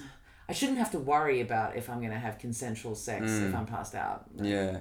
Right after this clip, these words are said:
Speaker 2: And do you remember any of what he said that
Speaker 1: N-,
Speaker 2: happened?
Speaker 1: n-, no.
Speaker 2: No, you don't remember,
Speaker 1: I
Speaker 2: no.
Speaker 1: don't remember any of
Speaker 2: And
Speaker 1: this.
Speaker 2: how fucked up was he? Was he similar fucked
Speaker 1: He was,
Speaker 2: up,
Speaker 1: he
Speaker 2: or
Speaker 1: was pretty drunk.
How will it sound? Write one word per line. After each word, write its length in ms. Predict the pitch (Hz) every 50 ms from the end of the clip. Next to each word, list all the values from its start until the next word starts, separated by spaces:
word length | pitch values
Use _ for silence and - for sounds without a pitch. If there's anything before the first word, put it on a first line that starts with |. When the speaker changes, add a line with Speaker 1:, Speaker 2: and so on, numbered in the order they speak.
| - -
Speaker 2:
And 120 | - 120 117
do 60 | 120
you 80 | 123 117
remember 520 | 113 107 104 101 104 117 123 123 123 117 113
any 220 | 117 120 120 123
of 200 | 120 104 - -
what 120 | - 113
he 80 | 113 101
said 360 | 101 101 101 107 123 131 131 - - - - -
that 100 | - -
Speaker 1:
N-, 40 | 110
Speaker 2:
happened? 360 | 113 110 - 127 139 139 135
Speaker 1:
n-, 280 | 95 90 - - 156 160
no. 180 | 156 147 131
Speaker 2:
No, 220 | 104 101 95 98 98
you 60 | - 98
don't 120 | 95 90
remember, 260 | 95 92 92 92 92
Speaker 1:
I 60 | 135
Speaker 2:
no. 40 | - 143
Speaker 1:
don't 80 | 139
remember 300 | 139 139 135 135 131 127
any 140 | 120 120 117
of 60 | 110
Speaker 2:
And 120 | 107 104 107
Speaker 1:
this. 60 | 110
Speaker 2:
how 60 | 110
fucked 280 | - - 110 95 - 110
up 140 | 104 -
was 100 | 98 92 92
he? 120 | 98 98
Was 120 | 92 90 92
he 80 | 92
similar 360 | 92 - 98 95 95 98 98
fucked 120 | 98 - -
Speaker 1:
He 80 | 233 269
was, 120 | 285 233
Speaker 2:
up, 40 | 233
Speaker 1:
he 40 | 240
Speaker 2:
or 40 | -
Speaker 1:
was 80 | - 190
pretty 220 | - 208 196 185
drunk. 200 | - 147 -